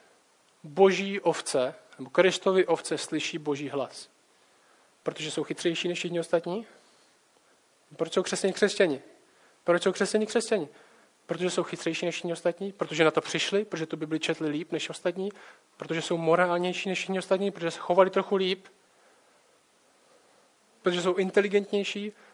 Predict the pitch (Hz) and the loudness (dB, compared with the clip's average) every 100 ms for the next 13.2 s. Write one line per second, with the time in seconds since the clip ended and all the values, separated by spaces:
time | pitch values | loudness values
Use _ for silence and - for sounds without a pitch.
0 | - 170 170 180 165 165 - 190 196 190 | -10 -4 0 2 2 -2 0 2 2 2
1 | 175 170 165 165 151 196 190 202 214 214 | 2 2 2 0 -2 -2 0 2 0 -2
2 | - _ _ _ _ _ _ _ _ _ | -8 _ _ _ _ _ _ _ _ _
3 | _ _ _ _ _ _ _ _ _ _ | _ _ _ _ _ _ _ _ _ _
4 | _ _ _ _ _ _ _ _ 156 _ | _ _ _ _ _ _ _ _ _ _
5 | _ _ _ _ _ _ _ _ _ _ | _ _ _ _ _ _ _ _ _ _
6 | 151 139 147 143 147 - - 156 147 - | -2 -2 -2 -4 -6 -6 -2 0 0 -6
7 | - _ _ _ _ _ - - 180 175 | -20 _ _ _ _ _ -18 -4 -4 -4
8 | - 185 185 190 - - - 156 160 - | 0 0 0 -4 -10 -8 -2 0 -2 -8
9 | _ _ _ _ _ _ - - 180 - | _ _ _ _ _ _ -20 -2 0 2
10 | 202 170 175 165 175 175 - - 143 123 | -2 2 2 2 -4 -8 -8 0 0 0
11 | - - _ _ _ _ _ _ _ 160 | -12 -18 _ _ _ _ _ _ _ -6
12 | 156 165 151 160 156 - 147 147 143 - | -2 -2 2 0 0 -6 -2 0 -2 -4
13 | 123 | -10